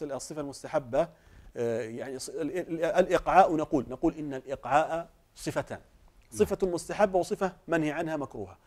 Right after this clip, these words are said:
Speaker 1: الصفة المستحبة كما ذكرنا وكما نشاهدها في هذه الصورة، أن يضع أطراف أصابع رجليه على الأرض ويضع مؤخرتها على عقبيه، على عقبي قدميه، وهذا هو المروي عن العبادلة من الصحابة رضي الله عنها،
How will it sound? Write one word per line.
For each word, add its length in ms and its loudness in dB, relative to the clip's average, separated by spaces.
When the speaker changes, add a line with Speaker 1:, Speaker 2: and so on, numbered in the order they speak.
Speaker 1:
الصفة 520 8
المستحبة 680 2
كما 220 2
ذكرنا 360 -2
وكما 280 -2
نشاهدها 400 -4
في 120 -10
هذه 300 -6
الصورة، 580 -2
أن 100 2
يضع 300 8
أطراف 280 2
أصابع 380 -2
رجليه 360 -8
على 120 -4
الأرض 260 0
ويضع 380 6
مؤخرتها 640 -4
على 360 2
عقبيه، 680 -2
على 140 -8
عقبي 440 -4
قدميه، 480 -10
وهذا 520 4
هو 160 2
المروي 320 2
عن 140 0
العبادلة 840 4
من 100 -12
الصحابة 380 -6
رضي 180 -8
الله 280 -12
عنها، 320 -14